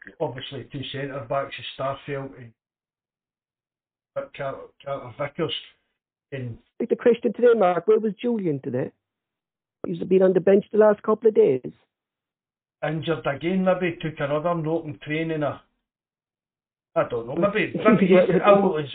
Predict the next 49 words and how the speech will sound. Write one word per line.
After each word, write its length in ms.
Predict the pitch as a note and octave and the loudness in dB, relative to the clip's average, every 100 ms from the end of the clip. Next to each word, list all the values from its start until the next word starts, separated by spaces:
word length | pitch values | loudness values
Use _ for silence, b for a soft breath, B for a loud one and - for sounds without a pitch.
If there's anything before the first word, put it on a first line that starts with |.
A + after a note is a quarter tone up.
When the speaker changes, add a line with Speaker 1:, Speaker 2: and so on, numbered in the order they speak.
| - | 0
Speaker 1:
maybe 280 | E3 F#3 D3+ | 2 4 0
he's 280 | C#3+ D#3+ C#3+ | -4 -2 0
ill 180 | D3 C3 | 0 -2
as 120 | A2+ C#3+ | -8 -2
well. 240 | F3 G3 | 0 2
I 40 | |
mean, 180 | G3 F#3+ B B B | 2 0 B B B
it's 140 | G3 G3 | -4 2
not. 160 | D#3+ | 2
I 100 | E3 | 2
mean, 260 | G3+ G3+ - _ _ - | -2 -2 -6 _ _ 0
that 240 | G3+ - - | 0 -2 -4
with 180 | E3+ D#3+ - | -2 0 2
Giakoumakis, 720 | G3 - C#3+ C3+ F#3 G3 G3+ - - | 2 2 0 4 4 6 4 4 -2
it's 140 | F#3 - - _ _ | -4 -4 -14 _ _
obviously 420 | G3 D#3+ D3+ C#3 | -2 -2 -4 -8
it's 100 | B2+ | -8
not 180 | C#3+ B2+ | -6 -4
an 100 | C3+ | -4
injury. 220 | D#3 D3 | -4 -4
I 140 | C#3+ D3+ | -2 -4
say 220 | - C#3+ | -6 -10
he's 200 | C3+ B2 A#2+ E3 | -10 -14 -4 2
ill, 180 | F#3 - | 2 0
so 60 | F3+ | -4
it's 120 | E3 | 0
not 120 | B3 | 4
anything 380 | F3 D3+ - B2+ - | 4 2 -4 -12 -8
serious. 280 | E3 F#3+ G3 - | -4 -2 -2 0
So 80 | |
maybe 220 | A3 B3+ E3 | 0 0 -4
there's 120 | B2+ | -10
just 160 | - - | -16 -16
been, 100 | A#2+ | -16
I 100 | A#2 | -14
don't 180 | A2+ A2+ | -14 -16
know, 340 | A2+ _ C3 B2 | -16 _ -6 -4
a 40 | |
bit 140 | C3 B2 | -4 -6
of 60 | G#2+ - - | -8 -14 -12
tummy 220 | B2 D3+ | -6 -4
bug 240 | D3+ D#3 | -2 -2
or 80 | D#3+ - | -4 -4
something 220 | E3+ E3+ | -4 -2
like 200 | E3 E3 D#3 | -2 -2 -4
that 40 | |
going 120 | E3 | -4
about 300 | D#3+ D#3+ | -2 -2
a 40 | D3 | -2